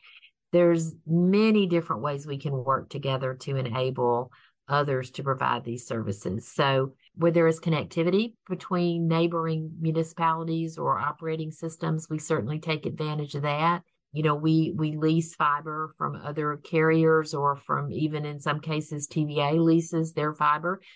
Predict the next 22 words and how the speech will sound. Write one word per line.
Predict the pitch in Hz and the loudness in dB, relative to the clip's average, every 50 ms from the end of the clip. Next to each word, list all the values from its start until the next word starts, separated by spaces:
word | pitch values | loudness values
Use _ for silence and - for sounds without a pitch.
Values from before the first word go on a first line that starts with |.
| _ - | _ -4
to | - 165 | -4 -2
us | - 143 151 151 180 196 - - | 0 2 2 2 2 0 -2 -2
and | 180 160 156 160 | -2 -2 -2 -2
to | 165 156 143 | 0 0 2
anyone | 156 160 160 160 151 147 | 4 4 4 2 2 0
else | 139 143 147 160 160 - - | 0 0 0 0 -2 -6 -8
really, | - 160 147 143 147 147 160 180 - - _ _ _ _ _ _ _ _ _ - | -4 -4 -2 -2 -2 -2 -4 -4 -6 -10 _ _ _ _ _ _ _ _ _ -4
um, | 113 135 131 127 135 | -2 0 0 -2 -2
who | 113 139 165 160 | -4 -2 -2 -2
wants | 156 160 156 156 - | 0 -2 -2 -2 -4
to | 170 | -6
take | 160 165 160 151 | -4 -4 -4 -4
advantage | 156 - - 156 156 151 151 143 - 151 | -4 -4 -2 -2 -2 -2 -4 -4 -6 -4
of | 147 | -2
that. | 147 143 147 151 156 - _ _ _ _ _ _ _ _ _ _ - | -2 0 0 0 -2 -2 _ _ _ _ _ _ _ _ _ _ -4
But | - 165 185 147 | 0 2 2 2
by | 151 180 185 | 2 0 -2
having | 185 196 202 202 202 214 208 196 | -2 -4 -6 -6 -4 -4 -4 -2
that | 190 175 - - | -4 -6 -6 -6
kind | - 170 165 165 | -4 -2 -2 -2
of | 165 | -2
connectivity, | - 165 160 156 - - - - 156 151 165 160 190 233 311 | -4 -4 -4 -4 -4 -6 -4 -4 -2 -2 0 2 0 0 0